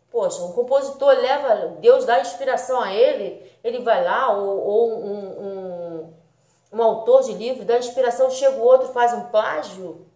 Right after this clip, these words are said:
entendeu? Então, vamos ver se, é,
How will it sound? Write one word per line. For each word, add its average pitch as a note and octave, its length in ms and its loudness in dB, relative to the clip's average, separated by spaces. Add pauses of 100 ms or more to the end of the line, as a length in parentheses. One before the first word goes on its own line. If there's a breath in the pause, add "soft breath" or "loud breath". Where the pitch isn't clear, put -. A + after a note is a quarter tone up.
(200)
entendeu? A3 600 0 (320 loud breath)
Então, E4+ 400 -2
vamos E4+ 320 -6
ver C#4+ 240 -4
se, A#3+ 680 -10 (640)
é, F#3+ 520 -2